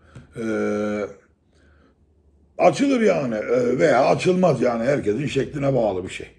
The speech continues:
Semih Turan Güler demiş, "Furkan Er derece yapar mı?" İnşallah yapar.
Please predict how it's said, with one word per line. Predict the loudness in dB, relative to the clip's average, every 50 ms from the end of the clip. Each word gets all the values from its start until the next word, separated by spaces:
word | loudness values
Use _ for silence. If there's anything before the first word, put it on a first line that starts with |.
| _ _ _ -20 -20 _ _ _ _ _ _ _ _ _ _ _ _ _ _ _ _ _ _ _ _ _ _ _ _ _ _ _ _ _ _ _ _ _ _ _ _ _ _ _ _ _ _ _ _ _ _ _ _ _ _ _ _ _ _ _ _
Semih | -16 0 4 6 6 6 6 2 0 0
Turan | 2 4 6 6 6 4 4
Güler | 2 4 6 8 6 6 4
demiş, | 2 0 -2 -2 -2 -4 -6 -8 -12 -10
"Furkan | -2 2 2 2 4 4 2 2 4
Er | 2 0 2 4
derece | 4 4 2 2 0 2
yapar | 2 2 2 2 2 2 2
mı?" | 0 -2 -4 -2
İnşallah | 0 0 0 0 -2 -4 -2 0 2 4
yapar. | 4 2 2 0 -2 -4